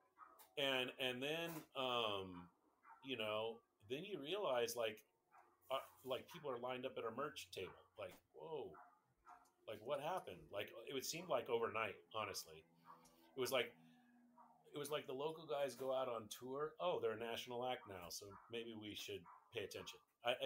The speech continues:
it was bizarre, but that was the actual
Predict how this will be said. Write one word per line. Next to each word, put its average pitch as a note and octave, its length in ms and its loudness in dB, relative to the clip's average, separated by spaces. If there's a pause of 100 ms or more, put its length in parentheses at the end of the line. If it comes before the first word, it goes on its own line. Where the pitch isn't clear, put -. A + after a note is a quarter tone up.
(100)
it B2+ 180 -2
was A#2+ 180 0 (120)
bizarre, F#2+ 340 0 (320)
but A2 160 6 (500)
that C#3+ 200 8
was A#2+ 160 0
the A2 160 0
actual A2+ 400 2